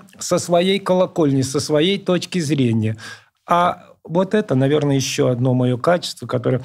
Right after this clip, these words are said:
давало мне преимущество. Я вот накричал на футболиста, ну, я потом могу, поставив, проанализировав,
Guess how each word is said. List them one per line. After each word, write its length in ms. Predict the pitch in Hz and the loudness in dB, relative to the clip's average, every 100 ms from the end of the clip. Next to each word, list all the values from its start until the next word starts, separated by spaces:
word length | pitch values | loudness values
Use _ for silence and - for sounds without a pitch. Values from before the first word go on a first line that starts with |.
| - - _ | -10 -20 _
давало 520 | 143 131 139 139 139 | -2 2 2 4 4
мне 180 | 131 139 | 2 2
преимущество. 1000 | 135 165 170 185 147 117 127 - - 117 - - - - - | 2 2 4 2 2 -2 -6 -8 -6 -8 -8 -20 -20 -20 -10
Я 160 | - 170 | 0 2
вот 240 | 180 175 - - | 2 -2 -10 -6
накричал 680 | 156 160 165 185 - 202 175 | 0 0 0 0 2 2 2
на 120 | 131 | -2
футболиста, 640 | - 120 120 123 110 - | -4 -4 0 0 -2 -2
ну, 80 | 208 | 0
я 160 | 254 208 | 2 2
потом 360 | 175 156 160 | 0 0 0
могу, 320 | 143 147 135 123 | 2 2 2 0
поставив, 760 | - 156 - - 143 117 120 | 0 0 0 0 2 0 -2
проанализировав, 920 | 143 143 151 151 160 151 160 127 117 | 0 2 2 2 0 0 0 0 -2